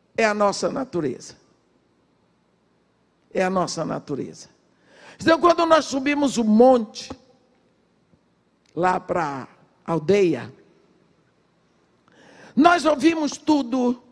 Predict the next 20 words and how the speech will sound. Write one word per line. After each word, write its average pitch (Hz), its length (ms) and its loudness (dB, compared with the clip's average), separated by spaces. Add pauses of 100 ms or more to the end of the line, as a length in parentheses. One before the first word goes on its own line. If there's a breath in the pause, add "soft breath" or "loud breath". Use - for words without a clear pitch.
(680 soft breath)
nós 247 320 2
oramos, 233 840 0 (460 soft breath)
nós 240 320 2
andamos 240 540 2
nessa 240 360 -2
Bíblia 233 440 2
de 202 160 -6
Gênesis 220 580 0
a 208 80 2
Apocalipse, 208 1120 -2 (460 soft breath)
é 254 140 4
um 247 220 0
banho 254 680 6
de 214 140 0
palavra, 202 560 2
é 226 40 2
uma 220 180 0
imersão 226 760 0
na 240 160 0
palavra, 196 800 0